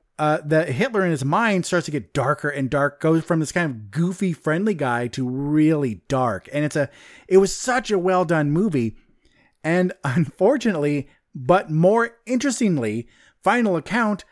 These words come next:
seems like the real life version of that. Final Account gets a six point five out of eleven.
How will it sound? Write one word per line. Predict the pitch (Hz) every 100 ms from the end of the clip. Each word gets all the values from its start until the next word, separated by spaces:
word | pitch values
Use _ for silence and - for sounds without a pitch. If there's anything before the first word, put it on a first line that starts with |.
| -
seems | - 180 170
like | 170
the | 170
real | 135 120 160 190 170
life | 123 127 151 185 - -
version | 113 143 143 147 143 -
of | 127 131 117 113
that. | 127 95 76 - - _ _ _
Final | - 82 85 180
Account | 180 233 196 - - - _ _ -
gets | 104 87 135
a |
six | - 151 -
point | 160 190 -
five | 233 214 113 - _ _ _ _ _ _ _ _ _ -
out | - -
of | 78
eleven. | 120 180 156 90 64